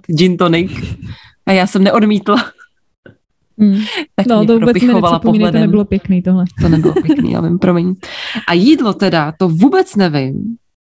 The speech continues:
Speaker 1: Nějaký něco asijskýho, nějaký
Speaker 2: Jo,
Speaker 1: sushi
Speaker 2: tak ty
Speaker 1: nebo
Speaker 2: mě znáš
Speaker 1: tak,
Speaker 2: fakt dobře.
Speaker 1: nějaký nudle, knedliky, já
Speaker 2: Jo.
Speaker 1: nevím.
Speaker 2: Mám ráda fobo, mám ráda buncha, mumbo nambo mám ráda s kokosovou omáčkou, rýži na různý způsoby,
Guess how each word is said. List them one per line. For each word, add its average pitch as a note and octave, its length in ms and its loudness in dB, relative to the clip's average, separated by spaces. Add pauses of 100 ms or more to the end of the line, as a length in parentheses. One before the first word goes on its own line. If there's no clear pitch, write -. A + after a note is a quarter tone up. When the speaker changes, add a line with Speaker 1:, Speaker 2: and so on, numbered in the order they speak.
(120)
Speaker 1:
Nějaký B3 760 0
něco G#3+ 500 -2
asijskýho, E3+ 880 -2 (220)
nějaký F#3+ 680 0
Speaker 2:
Jo, G3+ 360 2
Speaker 1:
sushi G3+ 120 -2
Speaker 2:
tak - 80 0
ty G#3 100 2
Speaker 1:
nebo G3+ 160 0
Speaker 2:
mě G3 60 -2
znáš F#3 260 2
Speaker 1:
tak, G3+ 100 -6
Speaker 2:
fakt E3+ 200 -4
dobře. E3+ 240 -6
Speaker 1:
nějaký F3+ 300 0
nudle, F3+ 500 0 (340)
knedliky, F3 760 -2
já G3+ 100 2
Speaker 2:
Jo. F#3+ 200 0
Speaker 1:
nevím. F3 180 -6 (680)
Speaker 2:
Mám A#3 180 4
ráda G#3 280 0
fobo, G3+ 540 2
mám G3+ 260 2
ráda F#3 560 0
buncha, F#3 760 2
mumbo G3 300 2
nambo F#3 320 0
mám F#3 240 2
ráda E3+ 640 0
s - 140 -8
kokosovou A3 580 0
omáčkou, F#3+ 1080 2
rýži F3+ 800 2
na F3+ 200 2
různý F#3+ 280 4
způsoby, F3+ 680 0